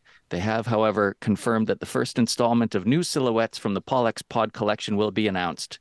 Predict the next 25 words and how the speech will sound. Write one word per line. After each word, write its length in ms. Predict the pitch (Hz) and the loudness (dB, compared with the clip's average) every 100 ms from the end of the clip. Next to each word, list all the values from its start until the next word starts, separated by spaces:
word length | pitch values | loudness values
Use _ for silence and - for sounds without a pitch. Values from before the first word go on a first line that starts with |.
| _ | _
later 380 | - 98 117 110 | -2 2 4 2
this 180 | 101 101 | 2 0
spring. 600 | - - 95 87 71 80 _ _ _ - _ _ | -4 -4 0 0 -2 -12 _ _ _ -20 _ _
So, 580 | - - 123 117 76 - _ _ _ _ _ _ - _ _ _ _ _ _ - _ _ | -6 0 2 2 0 -4 _ _ _ _ _ _ -20 _ _ _ _ _ _ -20 _ _
some 240 | - - 269 | -2 0 2
of 80 | |
these 340 | 302 135 104 - - | 2 2 2 -4 -4
Pollex 640 | - 135 135 113 - - - _ _ _ _ _ _ _ _ _ _ - | 0 2 2 0 -2 -4 -6 _ _ _ _ _ _ _ _ _ _ -8
clogs 640 | - 135 139 90 87 - - - | 0 4 6 4 2 -6 -4 0
are 180 | 95 | 0
going 320 | 90 123 127 117 | 2 2 2 0
for 260 | - 107 | 0 0
an 80 | 98 | 2
insane 420 | 98 92 139 135 | 0 -2 -2 0
amount 220 | 123 101 | 0 0
of 40 | 90 | 0
money, 320 | 90 80 95 | -2 -2 -4
hundreds, 640 | 113 - 156 156 95 82 | -6 -2 0 2 2 0
four 280 | - 113 113 | -2 2 2
hundred, 320 | 117 117 123 | 2 0 -2
five 280 | - 120 110 | -2 0 0
hundred 320 | 110 107 107 | -2 -2 -2
m-, 120 | 104 95 | -4 -2
or 80 | 92 | -2
more. 420 | 92 92 104 170 | 2 2 2 -2